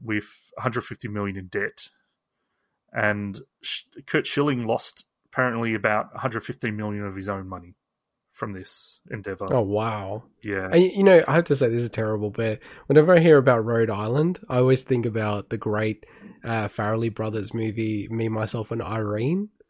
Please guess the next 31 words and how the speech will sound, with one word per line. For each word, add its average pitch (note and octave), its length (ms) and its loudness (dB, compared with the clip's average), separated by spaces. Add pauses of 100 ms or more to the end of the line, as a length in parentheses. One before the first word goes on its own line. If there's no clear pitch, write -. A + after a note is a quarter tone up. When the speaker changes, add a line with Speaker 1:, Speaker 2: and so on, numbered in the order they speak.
(160)
Speaker 2:
starring A2+ 420 2
Jim A#2 200 -2
Carrey, C3+ 340 0 (280)
'cause D3 140 4
that, C#3 240 6
like, C3+ 160 4
Rhode B2+ 200 6
Island's A#2 380 2
heavily A2+ 300 -4
featured A#2 400 -2
in C3+ 140 4
that C3 300 -2
movie. C#3+ 380 4 (1200)
Speaker 1:
Oh, B2 360 2
man. G#2 340 -8
And F3 480 0
that G3 180 6
leads G3+ 280 4
us - 320 0
to D#3+ 260 -2
basically D3+ 720 -2
T F3 180 -2
H G3 240 2
Q C#3+ 120 -2
Nordic A#2+ 560 0 (100)
purchasing D3 400 0
the A#2 80 0
rights A#2 360 4
to D3+ 60 -6
the A#2+ 120 -4
game G2 400 -2